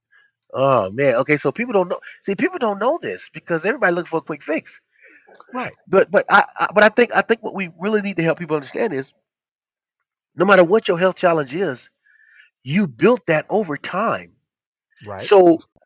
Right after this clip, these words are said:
Speaker 1: so whatever you are expecting from herbs, just remember, nothing is going to give you what you want right away. M-, the proof to that is if medicine suppresses the cough,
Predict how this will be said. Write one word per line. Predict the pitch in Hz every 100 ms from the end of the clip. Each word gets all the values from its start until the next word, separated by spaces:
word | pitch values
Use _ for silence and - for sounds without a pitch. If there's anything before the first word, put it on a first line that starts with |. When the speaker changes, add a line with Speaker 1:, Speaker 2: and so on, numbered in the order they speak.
| _ _ _ _
Speaker 1:
so | - 170
whatever | 143 160 240 220
you | 180 220 185
are | 175
expecting | 147 - - 196 208 175 165
from | 147 131 -
herbs, | 214 165 123 131 - _ _ _ _ _ _ _ _ _ _ _ _ _ _ -
just | 233 220
remember, | 180 202 254 113 87 _ _ _ _ _ _ _ _ _
nothing | 151 180 247 269 - 147 127 _
is | 151 139
going | 160 175 180
to | 160
give | 135 190 214 160
you | 156
what | 165 190
you | 180
want | 151 160 143
right | 143 139
away. | 139 160 247 139 - _ _ _ -
M-, | 139 147 -
the | 147
proof | 233 226
to | 165
that | 220 277
is | 190 190 - - - -
if | 156 135
medicine | 147 226 277 214 190 165
suppresses | - - - 247 339 170 135
the | 120
cough, | - - 92 92 -